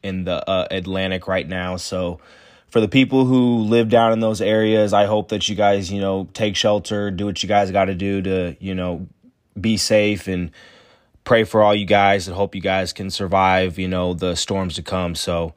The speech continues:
um, anyways, let's get into this episode. And one thing that I wanted to do, and I have been meaning to,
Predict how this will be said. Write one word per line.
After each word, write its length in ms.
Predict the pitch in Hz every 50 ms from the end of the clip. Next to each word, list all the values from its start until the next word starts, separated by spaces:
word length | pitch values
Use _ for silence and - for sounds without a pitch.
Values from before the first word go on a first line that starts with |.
| _ _ - - - - _ _ _
um, 760 | - 90 95 92 90 90 87 87 87 82 82 82 80 76 76 - _ _ _ _ _ - - _ _ _ _ - _ _
anyways, 580 | - 135 156 175 180 143 117 117 107 110 113 107
let's 180 | 117 120 - -
get 200 | - 147 135 - -
into 200 | 135 123 - 120
this 200 | 110 110 - - _
episode. 840 | - 143 143 - 120 110 - - 113 101 95 92 92 95 107 113 123 123 - - - -
And 760 | 110 110 110 110 110 110 110 107 104 101 98 95 85 - - _ _ _ _ _ _ _ _
one 320 | - 107 123 139 151 151 -
thing 180 | 175 165 160
that 120 | 143 143 131
I 100 | 123 117
wanted 500 | 104 95 92 101 110 117 123 123 123 107
to 80 | 110
do, 480 | 101 90 101 104 104 107 110 110 113 107
and 220 | - 101 101 98
I 160 | 92 92 95
have 200 | 95 95 92 87
been 240 | 85 101 98 98 98
meaning 300 | 101 110 113 113 113 113
to, 180 | 104 113 104